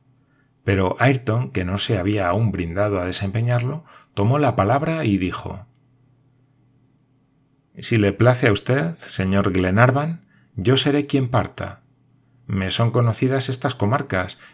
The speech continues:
y más de una vez he recorrido regiones más difíciles. Puedo salir adelante donde otro sucumbiría.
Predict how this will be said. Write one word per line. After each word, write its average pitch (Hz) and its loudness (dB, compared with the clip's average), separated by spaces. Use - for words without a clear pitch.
y - -4
más 113 2
de 131 2
una 120 2
vez 135 -2
he 117 4
recorrido 117 2
regiones 117 0
más 110 0
difíciles. 104 -2
Puedo 117 2
salir 143 2
adelante 135 0
donde 92 -2
otro 131 0
sucumbiría. 98 -2